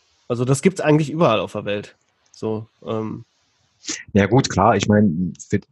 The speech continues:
Speaker 1: Wir haben
Speaker 2: für
Speaker 1: hier schon ein sehr geiles Urheberrecht, muss ich sagen, so in Deutschland, ne? Das kann man einfach mal so sagen. Also für den Urheber ist das so, da, so die Amis lecken sich da die Finger nach, <laughs> würde ich jetzt einfach
Speaker 2: Ja,
Speaker 1: mal
Speaker 2: bei
Speaker 1: so
Speaker 2: den,
Speaker 1: behaupten.
Speaker 2: bei, bei den, ähm,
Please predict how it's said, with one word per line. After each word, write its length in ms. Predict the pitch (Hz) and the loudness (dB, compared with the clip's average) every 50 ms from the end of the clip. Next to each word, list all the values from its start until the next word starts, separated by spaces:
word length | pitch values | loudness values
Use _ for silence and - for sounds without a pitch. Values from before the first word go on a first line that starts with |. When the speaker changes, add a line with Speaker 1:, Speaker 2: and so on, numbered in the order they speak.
| - | -12
Speaker 1:
Wir 180 | - - 131 147 | -6 -2 2 2
haben 100 | 165 185 | 4 4
Speaker 2:
für 20 | |
Speaker 1:
hier 80 | 180 170 | 4 2
schon 200 | - 180 165 160 | 2 0 0 0
ein 40 | 147 | 2
sehr 180 | 151 156 156 | 2 2 0
geiles 380 | 151 143 147 147 143 139 131 - | 2 0 0 0 0 -2 -4 -6
Urheberrecht, 640 | 113 135 131 123 117 113 107 104 101 104 - - 123 | -6 -6 -4 -4 -4 -6 -6 -8 -8 -12 -12 -14 -14
muss 160 | 120 113 - | -14 -14 -16
ich 80 | 117 - | -16 -12
sagen, 440 | - - 57 - - - - - | -10 -8 -8 -8 -10 -12 -14 -14
so 120 | - - - | -12 -10 -8
in 100 | - - | -8 -8
Deutschland, 480 | - 101 98 - - - - - - | -8 -8 -8 -10 -10 -10 -10 -10 -8
ne? 140 | - 147 143 | -6 -4 -2
Das 160 | 127 117 - | -2 -2 -2
kann 100 | - 123 | -2 -2
man 100 | 117 113 | 0 0
einfach 180 | 110 113 113 117 | 0 -2 -2 -2
mal 120 | 120 113 | -4 -4
so 80 | 107 117 | -4 -2
sagen. 240 | 110 113 107 107 107 | -2 -2 0 0 -2
Also 140 | 104 110 107 | -4 -6 -4
für 100 | - 123 | -4 -2
den 140 | 120 113 | -2 -2
Urheber 360 | 110 127 131 135 131 131 127 120 | 2 2 4 4 4 4 2 0
ist 140 | 123 - | 0 -2
das 140 | - 123 - | -4 -4 -2
so, 120 | 131 123 120 | -2 -2 0
da, 440 | 123 123 120 120 120 117 110 - - - - _ _ _ - | 2 2 4 4 2 2 0 -2 -6 -16 -20 _ _ _ -12
so 180 | 117 117 120 | -6 -4 -4
die 220 | 117 110 117 113 - | -2 -2 -4 -4 -2
Amis 440 | 107 113 120 127 135 131 - - - | -2 0 0 0 -2 -2 -4 -6 -2
lecken 280 | 131 123 - 127 117 | -2 -2 -2 -2 -6
sich 140 | 120 120 - | -8 -8 -6
da 120 | 127 117 | -4 -4
die 80 | 117 113 | -4 -4
Finger 280 | - 135 127 113 104 104 | -4 -2 -2 -2 -2 -2
nach, 340 | 104 101 104 98 - _ _ _ _ _ _ - | -4 -6 -6 -8 -10 _ _ _ _ _ _ -8
<laughs> 440 | 113 - 73 - - - _ _ - | -8 -8 -8 -10 -12 -16 _ _ -10
würde 120 | 120 113 | -10 -8
ich 100 | 110 - | -8 -10
jetzt 140 | - - - | -10 -8 -6
einfach 120 | 117 104 | -2 2
Speaker 2:
Ja, 120 | 107 117 156 | 4 4 4
Speaker 1:
mal 60 | - | 4
Speaker 2:
bei 80 | - 107 | 2 2
Speaker 1:
so 60 | - | 4
Speaker 2:
den, 140 | 113 110 104 | 4 2 2
Speaker 1:
behaupten. 340 | 117 120 - - - 127 | 0 -4 -12 -14 -6 0
Speaker 2:
bei, 160 | - 123 113 - - 123 123 107 92 | 2 2 2 0 -2 -8 -8 -4 0
bei 140 | - 110 110 | 0 0 2
den, 400 | - 117 123 135 147 135 110 73 - - | 2 0 0 2 0 0 -2 -2 -2 -2
ähm, 460 | 113 117 117 113 113 110 110 107 | 0 0 0 0 0 -2 -4 -6